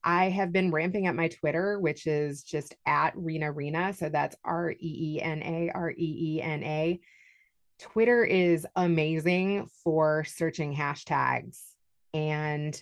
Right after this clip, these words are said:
they have new audio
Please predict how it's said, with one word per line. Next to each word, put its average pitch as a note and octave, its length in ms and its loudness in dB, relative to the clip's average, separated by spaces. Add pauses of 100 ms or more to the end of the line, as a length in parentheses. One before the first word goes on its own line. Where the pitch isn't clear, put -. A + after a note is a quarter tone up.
they D#3+ 260 0
have C#3 560 0 (200)
new D3+ 540 -2
audio F#3+ 800 2